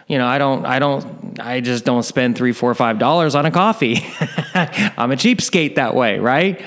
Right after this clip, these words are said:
I'll just make coffee at home. Um, you understand my point. So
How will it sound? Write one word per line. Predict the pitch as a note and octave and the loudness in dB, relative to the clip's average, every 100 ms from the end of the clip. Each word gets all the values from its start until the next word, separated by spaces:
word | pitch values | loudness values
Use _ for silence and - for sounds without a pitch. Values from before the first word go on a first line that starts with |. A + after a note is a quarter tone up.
| - | -2
I'll | B2+ B2+ | 0 2
just | C#3 D3 | 0 2
make | D#3+ - | 0 2
coffee | A#2+ B2+ F3 | 0 0 0
at | F#3+ | 2
home. | G#3+ B3+ D3 - - - - - - | 2 2 0 -4 -10 -12 -12 -8 -2
Um, | E3 E3+ D#3+ D3 C3 C3+ C3 - - | 2 2 2 2 0 -2 -6 -20 -20
you | - - F3+ A3 | -12 -2 2 2
understand | G#3+ F3+ G3 E3 | 2 0 0 0
my | D3 | 0
point. | D3 F#3+ B2 E2+ - - _ _ _ _ _ - - | 2 0 0 -4 -14 -20 _ _ _ _ _ -20 -8
So | - G3 F3+ F3 | -2 0 2 0